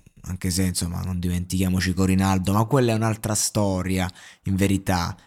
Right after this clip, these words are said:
e i numeri sono ben differenti, pur essendo una tragedia. Però ecco, questa storia qua, di tutti questi morti,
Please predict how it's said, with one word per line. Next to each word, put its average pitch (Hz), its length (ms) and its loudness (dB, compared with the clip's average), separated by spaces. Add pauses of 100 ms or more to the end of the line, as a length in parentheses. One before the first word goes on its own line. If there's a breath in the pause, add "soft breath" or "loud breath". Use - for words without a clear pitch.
e 101 120 -2
i - 20 2
numeri 107 300 4
sono 101 240 2
ben 101 260 2
differenti, 85 1040 0
pur 101 260 -2
essendo 107 380 2
una 98 160 2
tragedia. 92 640 2 (400 loud breath)
Però 139 160 4
ecco, 123 200 0
questa 147 380 0
storia 120 420 0
qua, 110 760 0 (280)
di 113 160 2
tutti 127 340 2
questi 113 380 2
morti, 104 800 0